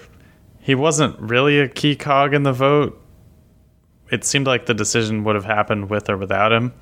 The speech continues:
But they made it seem as if he was important, and I started to get vibes of that, like, winner edit kind of thing, because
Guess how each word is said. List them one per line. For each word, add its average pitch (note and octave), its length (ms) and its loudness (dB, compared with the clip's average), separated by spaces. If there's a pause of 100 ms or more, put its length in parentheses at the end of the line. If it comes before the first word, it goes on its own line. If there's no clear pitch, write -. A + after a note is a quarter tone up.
(720)
But - 460 0
they A2+ 120 4
made A#2 240 2
it G#2+ 140 0
seem B2+ 240 2
as G#2+ 160 2
if G#2 120 -4
he A2 80 2
was G2 140 -2
important, G2+ 440 -2
and G2 120 -4
I G2+ 80 2
started A2 520 -2
to G#2 100 -8
get G2 180 -4
vibes G#2 460 0
of F#2 100 -6
that, F#2+ 280 -4
like, F#2+ 200 -8
winner G#2 320 0
edit G2 300 -2
kind G#2+ 160 0
of G2 100 -4
thing, G#2 220 -2
because G2 460 -4